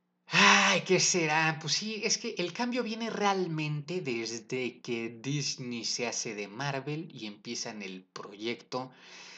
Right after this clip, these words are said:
más rico y más exitoso en la historia del cine, como fue la saga del infinito.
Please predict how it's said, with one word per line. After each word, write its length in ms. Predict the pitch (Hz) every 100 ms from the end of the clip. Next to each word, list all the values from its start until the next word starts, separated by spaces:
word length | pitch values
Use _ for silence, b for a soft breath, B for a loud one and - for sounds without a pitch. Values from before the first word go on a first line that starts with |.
| B B B
más 500 | 113 123 143 139 -
rico 520 | 139 156 156 143 143
y 100 | 143
más 320 | 127 135 127 139
exitoso 1200 | - - - - _ _ - 185 185 - 143 151
en 200 | - 117
la 60 | 107
historia 440 | 107 - 139 120
del 180 | 110 107
cine, 380 | - 135 143 147
como 200 | 110 104
fue 280 | - 120 113
la 180 | 107 -
saga 320 | - 101 104
del 160 | 110
infinito. 560 | 120 131 160 185 208